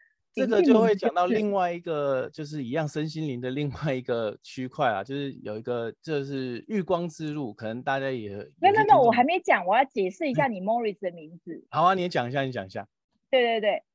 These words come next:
Speaker 2: 他是呢，来自精灵王国的国王，而且他是担任人跟精灵的桥梁。让我们今夜来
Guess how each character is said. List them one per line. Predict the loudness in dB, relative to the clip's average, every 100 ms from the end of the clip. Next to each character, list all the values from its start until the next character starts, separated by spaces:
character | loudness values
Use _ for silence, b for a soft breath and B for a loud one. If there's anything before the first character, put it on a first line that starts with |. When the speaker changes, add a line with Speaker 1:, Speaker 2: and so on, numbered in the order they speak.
| _ _ _
Speaker 2:
他 | -2
是 | 0 0 2
呢， | 4 2 0
来 | -2 -4
自 | -4 -8 -8
精 | -4 -2 0 2
灵 | 4 4 2
王 | 2 2 -2
国 | -2 2 2
的 | 0 -4 -4 _ _ _ _
国 | -12 -10 -8 -6
王， | -6 -8 -14 -20 _ _ _ _
而 | -4 -2
且 | -2 2 4 4 0
他 | -6 -2 -2
是 | -2 -4 -4 -8 _ _ 0
担 | 2 4
任 | 4 4 2
人 | -4 -4 -4 -6 -12 -16 _ _ -8
跟 | -6 -4 -6 _ _
精 | 0 2 2 2
灵 | 0 -2 -6 -10 -8
的 | -8 -8 -14 _
桥 | _ -12 -10 -10 -10 -10
梁。 | -10 -10 -10 -14 -20 -20 _ _ B B B B _ _ _ -2
让 | 2 4
我 | 4
们 | 4 2 0
今 | -2 0 2
夜 | 2 0 -2 -10 _ _
来 | -2 0